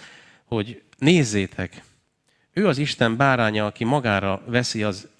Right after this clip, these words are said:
egész világ összes bűnét.” Ezért jött az Úr Jézus. És hogyha belegondolunk, hogy mit is jelent az, hogy Isten elküldte a fiát ebbe a világba,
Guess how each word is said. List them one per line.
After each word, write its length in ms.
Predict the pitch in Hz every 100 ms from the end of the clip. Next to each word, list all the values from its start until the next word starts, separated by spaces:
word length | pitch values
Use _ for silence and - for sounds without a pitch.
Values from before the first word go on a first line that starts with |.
| _
egész 520 | 170 170 123 107 -
világ 480 | 117 113 95 90 - _
összes 480 | 147 - - 90 95
bűnét.” 640 | 101 92 92 98 - - _ _ _ _ _ _ _ _ _ _ _ _ _ _ _ _
Ezért 480 | - 123 98 90 -
jött 320 | 101 - - -
az 180 | 87
Úr 160 | 85 82
Jézus. 420 | 80 90 - - _ _ _ _ - _ _ _ -
És 60 |
hogyha 200 | - 113
belegondolunk, 760 | 110 226 135 107 104 98 95 -
hogy 120 | 90
mit 260 | 95 110 107
is 180 | -
jelent 380 | 113 98 85 80
az, 180 | 92 -
hogy 200 | 85 80 -
Isten 640 | 185 - - 98 90 90 -
elküldte 720 | 139 135 107 - 90 87 85
a 100 | 78
fiát 500 | - 110 92 82 98
ebbe 260 | 87 85
a 60 | 80
világba, 540 | 85 90 104 107 98